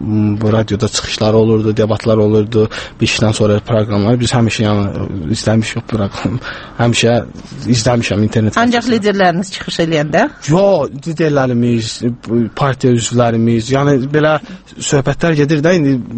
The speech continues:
Speaker 1: bu müxalifətdən <laughs> demokratiya, bizə aid olan söhbətlər. Burada başqa... Məsəl üçün, elə bir, bir yadıma bir söhbət düşür.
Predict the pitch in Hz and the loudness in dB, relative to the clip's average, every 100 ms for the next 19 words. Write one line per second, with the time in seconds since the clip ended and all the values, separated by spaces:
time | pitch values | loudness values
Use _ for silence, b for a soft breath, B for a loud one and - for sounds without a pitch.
0 | 113 117 131 127 120 - B - 131 - | -4 0 2 2 0 -4 B 0 0 0
1 | 135 - 147 - 151 143 139 131 - 143 | -2 -2 -4 -2 0 2 2 2 2 -2
2 | 135 139 135 147 180 170 139 147 143 143 | 0 -2 0 0 2 2 0 0 0 -2
3 | 131 139 135 143 143 131 151 131 156 185 | -2 -2 0 0 2 2 2 2 2 2
4 | 190 170 - 185 120 - B B B B | 0 -2 2 0 0 -12 B B B B
5 | 151 175 160 156 120 143 139 147 151 139 | 0 0 0 0 2 2 2 2 0 0
6 | 135 135 127 131 120 - 123 143 - - | 2 2 2 0 0 -2 -2 -2 -4 -2
7 | 165 | -2